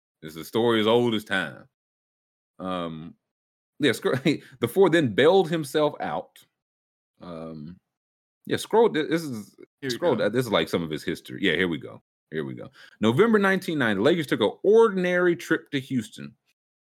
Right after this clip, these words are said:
Speaker 1: square off against the Rockets. James Worthy, however,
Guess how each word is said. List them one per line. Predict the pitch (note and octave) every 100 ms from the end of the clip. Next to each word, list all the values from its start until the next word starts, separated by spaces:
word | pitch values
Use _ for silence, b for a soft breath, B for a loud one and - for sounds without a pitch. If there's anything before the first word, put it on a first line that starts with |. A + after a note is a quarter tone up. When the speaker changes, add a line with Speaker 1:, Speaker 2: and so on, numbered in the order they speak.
| _ -
Speaker 1:
square | - D#3 D3+
off | C3+
against | C3 B2+
the | G#2+
Rockets. | F#2 E2 - -
James | A#2 E3+ E3 C3+
Worthy, | F3+ D4+ E4+ C4+ F2+ D#2
however, | - C#2 B1 C#2+ D2+